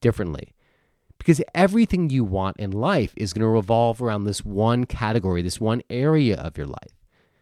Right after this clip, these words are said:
Because if you are not feeling well, it's gonna impact everything, your relationships, your emotional life, uh, your financial life.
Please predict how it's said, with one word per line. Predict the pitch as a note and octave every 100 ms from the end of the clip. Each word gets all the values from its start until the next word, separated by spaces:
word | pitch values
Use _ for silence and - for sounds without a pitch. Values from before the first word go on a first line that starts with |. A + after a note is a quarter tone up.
| _ _ _
Because | C3 D3+ B2+
if | C3+
you | C#3+ D#3+ E3 E3 -
are | A#2 A#2 A#2+ A#2+
not | C3+ D3 -
feeling | F3 G3 D#3+ F#2
well, | F2 E2+ E2 _ _ _
it's | D3 -
gonna | B2+ A2+
impact | G#2 G2+ F#2+ F2+ -
everything, | A#2 G2 F2+ D2+
your | D2 E2
relationships, | F#2+ B2+ B2+ G#2+ - - - - _ _ _
your | A2+ A2
emotional | F#2 A2+ D3+ D3+ - F2+
life, | D2 - - - _ _ _ _ _
uh, | G#2+ G2+ F#2+
your | G#2 G#2 G2
financial | A#2+ D3 A3 - A#2
life. | E2+ -